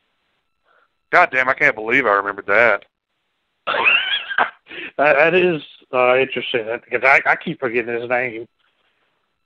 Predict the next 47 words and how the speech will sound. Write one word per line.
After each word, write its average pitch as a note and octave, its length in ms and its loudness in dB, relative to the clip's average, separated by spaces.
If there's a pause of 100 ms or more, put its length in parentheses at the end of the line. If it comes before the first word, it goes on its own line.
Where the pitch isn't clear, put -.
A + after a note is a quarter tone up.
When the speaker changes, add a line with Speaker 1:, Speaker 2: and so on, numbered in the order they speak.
Speaker 2:
Uh, G#2+ 120 -2
the G#2 80 4
last D3 340 4
thing B2 160 -6
I B2+ 100 -4 (100)
saw C#3 240 4
him E3+ 220 2
in C3 300 -4
was, A#2+ 160 -4 (120)
uh, B2 400 2
commercials C3+ 480 -2 (120)
for A#2 120 0
Big D#3 240 4
Lots. A2 380 -4 (760)
I B2+ 60 2
don't D#3 100 6
know D#3+ 140 4
if C3 100 -2
you C#3 140 0
remember D3 280 0
those. B2 340 0
He C#3 120 -4
did A#2+ 220 0
those B2 280 2
in, A#2 100 0
Speaker 1:
I B2 60 0
Speaker 2:
like, A#2 120 0
the E3 100 6
Speaker 1:
do. G#3 100 4
Speaker 2:
early B2 220 4
two C#3+ 140 0
thousands. C#3+ 520 2 (320)
Speaker 1:
I B2 140 0
do A#2+ 80 2
Speaker 2:
Yeah. D#3 100 6
Speaker 1:
remember B2 300 -2
those. A2 280 -2 (1000)
Speaker 2:
I G2+ 100 -12
had A2+ 160 2
his A2+ 100 -2 (120)
face B2 240 2 (120)
plastered B2 480 2
everywhere C3 440 0
for C3+ 140 -2
a B2 60 -8
few C#3+ 200 -8
years. D3+ 400 0